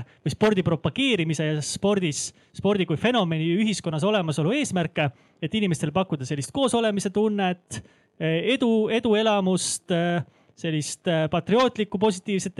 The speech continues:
elamust, aga samas ka,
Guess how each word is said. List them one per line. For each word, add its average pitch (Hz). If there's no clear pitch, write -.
elamust, 180
aga 262
samas 214
ka, 160